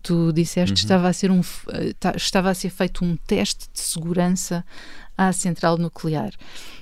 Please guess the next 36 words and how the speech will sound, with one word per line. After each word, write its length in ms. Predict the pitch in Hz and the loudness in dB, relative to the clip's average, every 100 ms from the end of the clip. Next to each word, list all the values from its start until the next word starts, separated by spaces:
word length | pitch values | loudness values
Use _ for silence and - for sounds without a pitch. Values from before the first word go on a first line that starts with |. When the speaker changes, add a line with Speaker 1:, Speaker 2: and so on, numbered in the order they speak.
| - - - | -18 -18 0
Speaker 1:
Há 120 | 185 180 | 4 4
ali 140 | 175 | 4
uma 160 | 175 165 | 2 0
série, 680 | - 180 175 180 170 170 - | 2 4 4 4 2 0 -2
há 100 | 165 | -4
uma 280 | - 175 170 | 0 0 0
série 280 | - 175 | 0 0
de 60 | 170 | 0
atrasos. 720 | 175 208 214 220 220 - - | 2 4 6 4 2 -2 -2
Não 400 | - 190 190 196 | 4 4 6 6
é 60 | 208 | 6
a 40 | 208 | 6
equipa 580 | 202 - 220 - 202 185 | 4 2 0 2 0 0
que 140 | - | -2
estava 580 | - - 196 190 170 180 | -6 2 4 4 2 -4
treinada 960 | - 190 185 180 185 185 175 160 170 160 - - - | 0 0 4 4 6 6 4 2 -2 -6 -14 -10 -8
ou 80 | |
que 60 | 175 | -4
tinha 220 | - 180 | -2 -2
sido 280 | 175 - 185 - | 0 -2 -2 0
treinada 640 | 185 180 180 180 165 170 | 0 2 4 4 2 -2
para 160 | - 175 | -2 -4
fazer 460 | - 175 165 170 | 0 0 2 0
o 80 | 170 | -2
teste 420 | - 180 170 - | 0 0 0 -4
que 160 | - 175 | -6 -6
o 40 | |
faz, 500 | - 180 202 - - - - - - - | 0 0 0 -4 -12 -12 -14 -14 -12 -6
eh, 100 | 170 | -4
que 100 | 165 | 0
era 100 | 160 | -2
o 20 | |
turno 260 | - 170 165 | 0 0 2
da 120 | 165 | 2
manhã. 420 | 170 170 180 220 - - - - - - | 2 2 2 0 -4 -12 -14 -16 -18 -2
Eh, 540 | 196 196 196 196 190 | 2 4 4 4 2